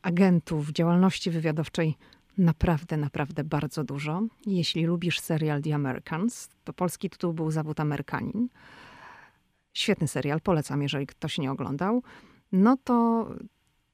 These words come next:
to jeśli lubisz takie tematy, to wiedz, że Kit Melton doradzał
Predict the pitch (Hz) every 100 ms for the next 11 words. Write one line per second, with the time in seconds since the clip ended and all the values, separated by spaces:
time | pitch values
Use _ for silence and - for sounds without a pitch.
0 | _ - 214 208 - 175 254 277 - 202
1 | 202 190 202 190 170 185 180 175 170 151
2 | - - 185 180 175 175 - - - -
3 | 185 - 190 262 175 151